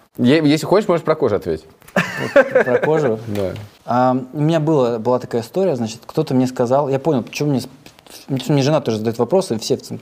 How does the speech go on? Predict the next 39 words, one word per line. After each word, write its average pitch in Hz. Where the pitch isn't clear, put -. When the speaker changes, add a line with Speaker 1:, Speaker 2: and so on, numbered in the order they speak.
Speaker 2:
что-то 160
как-то 151
странно. 117
А, 107
а 127
мой 135
один 127
товарищ 156
говорит, 123
"Слушай, -
ну". 120
Speaker 1:
Ты 120
щ-, 95
я 120
щас 110
думаю, 107
на 98
какой 101
вопрос 95
он 87
отвечает. 98
<laughs> -
Так. 104
Speaker 2:
Короче, 156
э, 123
мне 135
сказал 147
специалист 120
по, 113
э, 107
чего-то, 107
что, -
говорит, 110
"Тебе 160
повезло, 147
у 104
тебя 147
какие-то 135
мышцы 151